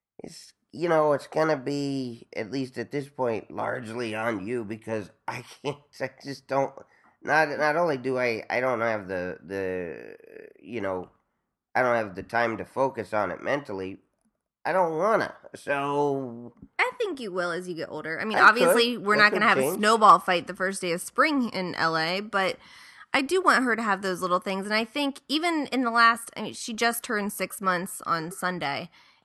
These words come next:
Speaker 2: And as she gets older and starts being more aware and you guys have a bond going on, that
Speaker 1: Mm-hmm.
Speaker 2: if, okay, this is what
Speaker 1: Sure.
Speaker 2: I'm getting at with this.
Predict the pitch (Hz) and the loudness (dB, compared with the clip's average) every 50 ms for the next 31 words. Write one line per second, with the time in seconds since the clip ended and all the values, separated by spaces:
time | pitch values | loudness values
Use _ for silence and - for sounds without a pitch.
0 | _ - 175 202 208 202 196 196 190 185 190 - - - _ _ _ _ - 202 | _ -6 -2 0 0 0 0 -2 -2 -4 -6 -8 -12 -14 _ _ _ _ 0 4
1 | 220 233 233 240 - - - 233 220 214 220 208 - - - 196 196 196 190 196 | 4 4 4 2 -4 -6 -6 -6 -2 -2 -4 -4 -4 -4 -2 -2 0 2 2 2
2 | 196 196 190 185 202 - - - 190 196 196 - 185 190 190 190 185 180 180 180 | 2 2 0 -2 -4 -6 -4 -2 -2 -2 -2 -4 -6 -6 -4 -2 2 2 4 4
3 | 175 160 175 180 175 175 175 175 175 175 170 170 175 175 180 175 170 175 175 170 | 2 2 0 0 2 2 2 2 2 2 2 0 0 -2 -4 -2 0 0 0 -2
4 | - 202 180 170 170 165 - - 165 165 165 165 175 180 208 202 202 214 220 220 | -2 -4 -4 -4 -4 -4 -2 0 4 4 4 4 4 -4 -6 -4 -4 -4 -2 0
5 | 226 226 240 240 247 254 254 247 - _ _ - 107 - 254 - 135 135 151 - | 2 4 4 4 2 0 -4 -6 -8 _ _ -20 -20 -18 -14 -10 -2 2 2 2
6 | 147 139 147 180 175 - _ - - _ _ - 269 285 - 240 262 _ _ _ | 2 0 -4 -10 -12 -12 _ -18 -20 _ _ 0 0 0 0 -4 -14 _ _ _
7 | - - 214 208 190 160 170 196 - 202 233 196 214 208 202 196 190 180 185 175 | -4 -4 -2 0 0 -2 -2 -2 -4 -4 -4 0 2 4 4 4 4 2 0 0
8 | 170 170 156 156 165 - - 165 - - - - | 0 0 2 2 2 2 0 -6 -8 -8 -8 -8